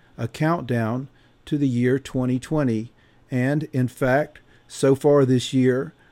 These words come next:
we have seen the start of great trouble coming upon the whole world, as the whole world economy has been shut down, and we've seen violent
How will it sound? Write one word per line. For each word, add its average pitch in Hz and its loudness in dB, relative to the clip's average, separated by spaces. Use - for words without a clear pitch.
we 127 2
have 147 0
seen 131 -2
the 139 -6
start 127 0
of 123 -4
great 127 0
trouble 139 -2
coming 135 -2
upon 123 -4
the 120 0
whole 143 4
world, 131 0
as 120 -6
the 127 -4
whole 135 0
world 131 2
economy 127 0
has 123 -2
been 117 -2
shut 143 -2
down, 120 -4
and 123 -2
we've 123 -2
seen 127 0
violent 135 -2